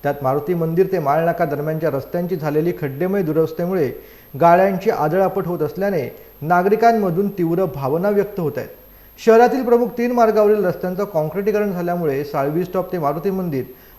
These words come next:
मारुती मंदिर ते नाचणे आणि मारुती मंदिर ते मजगाव रोड चार रस्त्यांपर्यंतचे खड्ड्याचे प्रश्न सुटलेले आहेत.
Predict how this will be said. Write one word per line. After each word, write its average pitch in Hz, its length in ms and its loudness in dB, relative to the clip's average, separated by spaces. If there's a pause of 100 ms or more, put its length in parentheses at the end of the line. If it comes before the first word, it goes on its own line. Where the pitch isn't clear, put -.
मारुती 190 320 4
मंदिर 214 360 2
ते 214 60 4
नाचणे 165 440 -2
आणि 139 140 -4
मारुती 143 300 0
मंदिर 170 300 -2
ते 190 420 -6 (120)
मजगाव 147 440 2
रोड 160 200 0
चार 160 520 -2
रस्त्यांपर्यंतचे 156 720 -6 (100)
खड्ड्याचे 143 340 -6
प्रश्न 156 380 -8
सुटलेले 156 460 -4
आहेत. - 120 -10